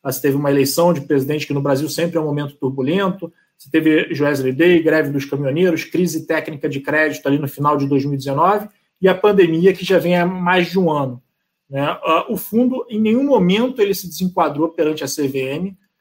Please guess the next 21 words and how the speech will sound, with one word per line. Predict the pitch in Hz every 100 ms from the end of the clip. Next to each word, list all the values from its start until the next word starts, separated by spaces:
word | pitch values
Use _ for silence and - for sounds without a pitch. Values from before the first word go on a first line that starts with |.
| _
ah, | 151 156
mesmo | 165 180 196 202
a | 196
C | - 175
V | 165
M | 165
no | 165
ano | 160 156
passado, | 160 139 - 156 151
no | 147
dia | 139 143
vinte | 175
e |
seis | - 165 156
de |
março, | 147 147 147 139 -
ter, | 147 139 - _
ter | 151
dado | 143 147 139 131 _ _ _
uma | 147 156
anuência | 156 143 196 208 - 143